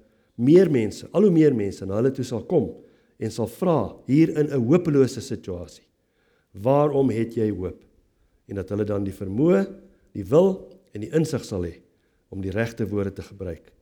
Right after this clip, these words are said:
om te verduidelik wat daardie hoop is. Amen. Ontvang die seën van die Here en gaan in vrede. Aan hom wat magtig is om julle van struikeling te bewaar en julle onbevlek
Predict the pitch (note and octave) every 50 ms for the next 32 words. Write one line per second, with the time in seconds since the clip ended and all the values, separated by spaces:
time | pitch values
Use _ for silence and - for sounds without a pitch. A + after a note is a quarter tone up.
0 | _ _ _ _ _ _ - G2+ F2+ F2 F#2+ - G#2+ F#2 F2+ G2+ G2+ G#2 G#2+ G2+
1 | F#2 G2+ F#2 F#2 F#2+ F#2+ F#2+ G2+ G2 F2+ F#2+ F#2 - - - - - - - -
2 | - - _ _ _ _ _ _ _ _ _ _ _ - - - G2 F#2 F2+ F2+
3 | D#2+ - _ _ _ _ _ _ _ _ _ _ _ _ _ _ - G#2+ G#2 -
4 | C#3 B2 A#2+ A#2+ A2+ A#2 - C#3 C3 B2+ B2 B2 A2 A2 B2+ E3 F#3+ F#3 D#3 B2+
5 | - C3+ A#2+ A2+ G#2+ G#2+ G#2+ - G#2+ G#2 G2+ G2+ - - - - _ _ _ _
6 | _ - A2+ G#2 A2+ C#3 D#3+ F3 D#3 D3+ B2+ - A#2+ B2 C#3+ D3+ - - F3 D3+
7 | E3+ E3+ D3 - - C#3+ B2 A2+ A2 A2+ A#2 G#2+ - A2+ G#2 - - - C3+ C#3
8 | C#3 C3+ C#3 C#3 C3+ B2+ A#2 C#3+ A#2+ A2+ G#2+ G#2 G2 F#2+ F#2 F2+ F#2+ - - -
9 | _ _ _ _ _ _ _ _ _ - A#2 A2+ A2 A2 A2 A#2 - - G3+ G#3+
10 | G#3 F#3+ F3 - - - G#2+ F#2 - - - -